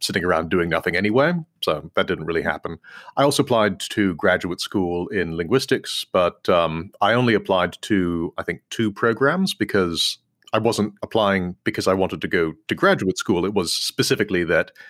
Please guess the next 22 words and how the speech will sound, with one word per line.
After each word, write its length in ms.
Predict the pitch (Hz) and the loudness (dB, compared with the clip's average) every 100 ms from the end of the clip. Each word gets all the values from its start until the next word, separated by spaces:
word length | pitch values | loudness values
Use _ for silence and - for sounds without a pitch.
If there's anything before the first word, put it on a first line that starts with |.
| - - _ - | -20 -20 _ -6
you 80 | 85 | -6
know, 240 | 82 98 | -6 -4
there 160 | 104 98 | 0 2
are 100 | 95 | 4
some 200 | - 101 | 2 2
people 240 | 101 95 | 0 0
that 100 | 85 | -2
I 60 | 82 | -2
would 160 | 80 | -2
like 140 | 82 82 | -6 -8
to 60 | |
study 220 | - 190 160 | 0 2 4
with, 240 | 123 120 | 2 2
but 80 | 185 | 2
I 40 | |
wasn't 200 | 160 131 | 2 0
accepted 300 | 101 107 82 | -2 -4 -4
to 80 | 80 | -8
any 120 | 76 | -8
of 100 | 80 | -6
them, 100 | 139 | -2
which, 320 | 120 110 - | -2 -4 -10